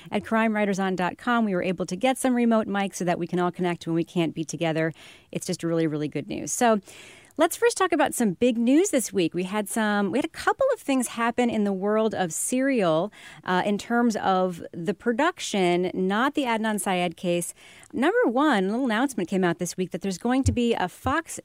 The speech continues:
television program based on season one of Serial. Um, Kevin, I'm gonna go to you because you are our sort of resident,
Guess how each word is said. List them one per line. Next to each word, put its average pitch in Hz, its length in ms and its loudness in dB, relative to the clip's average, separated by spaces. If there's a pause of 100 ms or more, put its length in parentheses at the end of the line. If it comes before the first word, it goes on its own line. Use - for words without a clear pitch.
television 190 640 -2
program 165 720 -2
based 247 340 0
on 254 180 0
season 220 600 -2
one 208 400 -2 (420)
of 208 160 2
Serial. 202 800 2 (320)
Um, 226 280 2
Kevin, 349 420 2
I'm 285 100 4
gonna 453 180 0
go 269 120 6
to 240 60 4
you 226 200 4
because 190 260 -2
you 180 140 0
are 175 140 4
our 170 160 2
sort 170 160 -4
of 143 100 -4
resident, 165 680 0